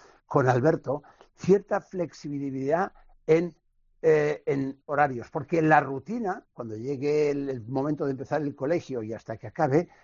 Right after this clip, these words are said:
la rutina hasta cierto punto favorece, favorece, te hace levantar a tal hora porque vas al cole,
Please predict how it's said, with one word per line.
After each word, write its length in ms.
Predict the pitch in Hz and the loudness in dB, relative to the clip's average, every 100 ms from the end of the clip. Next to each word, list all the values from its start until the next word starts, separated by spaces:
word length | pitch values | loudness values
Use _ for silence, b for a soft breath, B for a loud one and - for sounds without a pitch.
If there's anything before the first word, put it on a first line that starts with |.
| b | b
la 180 | 139 135 | 2 2
rutina 560 | 123 123 202 214 220 - | 2 -6 -2 -2 -2 -6
hasta 280 | 131 - - | -8 -8 -2
cierto 340 | 175 180 170 | -2 0 -2
punto 300 | 165 160 135 | -2 -6 -6
favorece, 640 | - 175 113 139 202 185 - _ _ | -2 -2 0 -4 -4 -6 -10 _ _
favorece, 500 | 87 107 131 165 - b | -6 -2 0 -2 -4 b
te 80 | 131 | -2
hace 140 | 117 | 0
levantar 320 | 123 113 120 147 | 2 2 4 2
a 80 | |
tal 160 | 139 139 | 2 -2
hora 180 | 131 135 | 0 -2
porque 220 | 110 95 | -4 -6
vas 160 | 120 139 | -4 -2
al 100 | 131 | -2
cole, 300 | 143 135 | -2 -2